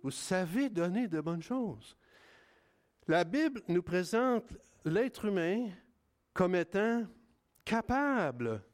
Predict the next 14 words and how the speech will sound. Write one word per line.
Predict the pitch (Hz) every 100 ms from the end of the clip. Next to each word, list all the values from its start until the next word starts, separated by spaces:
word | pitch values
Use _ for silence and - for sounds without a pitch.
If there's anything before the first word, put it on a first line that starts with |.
| _ _ _ _ -
de | 135
poser | 139 156 156 147 185
de | 151
bons | 131 135 123
gestes. | 131 131 - -
Ben | 117 156 190
oui, | 180 254 277 196 131 - _
on | 139 147
en | 160 175 185
a | 185
vu | 170 262 269 - _ _ _ -
des | 131 147 143 165
actes | 160 - - 139 110 - _ _ -
d'altruisme | 135 139 - - 139 135 143 - 127 110